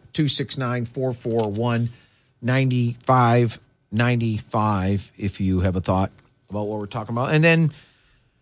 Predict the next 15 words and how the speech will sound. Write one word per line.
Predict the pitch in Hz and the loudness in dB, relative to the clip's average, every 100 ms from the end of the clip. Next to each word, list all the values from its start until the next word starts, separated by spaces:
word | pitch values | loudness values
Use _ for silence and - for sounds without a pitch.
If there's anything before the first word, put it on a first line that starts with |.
| _ _ _ - | _ _ _ -2
yesterday | 147 175 - 165 139 123 123 127 131 | 2 4 2 0 2 4 4 2 0
in | - 131 127 127 | 0 2 4 2
the | 127 | 0
trial | 117 - 147 147 139 131 | -2 0 2 4 4 2
against | 117 131 123 - | 0 0 0 -4
the | 135 120 120 113 - - - | -4 -2 -2 -4 -10 -20 -6
alleged | 117 131 127 123 107 | -2 0 0 -4 -6
kidnappers | 151 131 113 95 104 95 - - | -4 -2 -4 -4 -4 -4 -4 -4
or | 107 98 - | -2 -2 0
the | 101 | 0
plot | 123 127 110 - | 4 4 2 -2
to | 107 | -4
kidnap | - 127 107 101 | 0 0 0 -2
Governor | - 104 104 | -4 -2 -2
Whitmer, | 101 131 120 110 95 90 | -2 -2 -2 -4 -4 -6